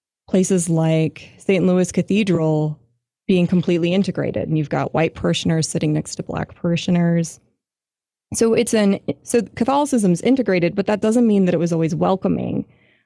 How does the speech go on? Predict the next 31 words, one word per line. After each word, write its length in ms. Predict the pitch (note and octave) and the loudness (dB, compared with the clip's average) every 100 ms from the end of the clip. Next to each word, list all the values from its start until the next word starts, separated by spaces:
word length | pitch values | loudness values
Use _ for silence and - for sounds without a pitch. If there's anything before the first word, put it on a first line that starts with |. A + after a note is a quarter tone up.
| - | -2
Um, 580 | F#3+ F3+ E3+ E3+ E3+ D#3 _ _ _ _ _ _ _ _ _ | 0 2 2 2 0 -2 _ _ _ _ _ _ _ _ _
so, 380 | - A#3+ G#3+ G#3 F#3+ - - - - | -2 2 2 0 -2 -10 -18 -6 -4
like, 120 | G3 - _ | -2 -6 _
you 200 | F3+ A3+ | 0 2
weren't 180 | C4 C4+ | 2 0
supposed 340 | A#3+ A#3 A#3 | 0 -2 0
to 60 | - | -2
baptize 480 | F#3+ D3 - F#3+ - | -2 -4 -4 -4 -4
children 400 | - B3+ B3+ A3+ | -2 0 2 2
born 160 | F#3+ | 2
outside 340 | F3 E3 F3+ F3 | 0 -2 -4 -2
of 80 | D#3+ | 0
marriage, 640 | A3 B3+ B3+ B3 A#3+ A3 - - - | 0 2 2 0 -2 -6 -14 -12 -4
um, 420 | E3+ E3+ E3 E3 | 0 2 2 0
but 140 | E3 | 0
some 180 | - F3 | 0 -2
priests 320 | - E3 D#3+ | 0 -2 -4
did, 500 | - A#3 A3+ A3+ G#3+ | -2 0 2 2 2
which 220 | F#3 E3+ - | 0 -2 0
would 100 | E3+ | 2
endear 360 | E3 E3 F3 | 2 2 2
them 160 | F#3 F3+ | 2 0
to 60 | |
the 80 | D#3+ | 0
Black 240 | E3 D3 - | -2 -4 -6
Catholic 320 | - - - | -10 -8 -8
population. 1000 | - E3+ E3+ E3 E3 - F3 E3 E3 D#3+ _ _ _ _ - | -6 -2 0 0 0 0 2 2 2 0 _ _ _ _ -2
Um, 580 | F3+ F3 E3 E3 E3 D#3 _ _ _ _ _ - | 0 2 2 4 2 -2 _ _ _ _ _ -2
but, 500 | A#3 D#4+ G#3 F#3+ - | 2 2 2 0 0
you 120 | A#3 | 2
know, 360 | G#3 G3 G3 | 2 2 -2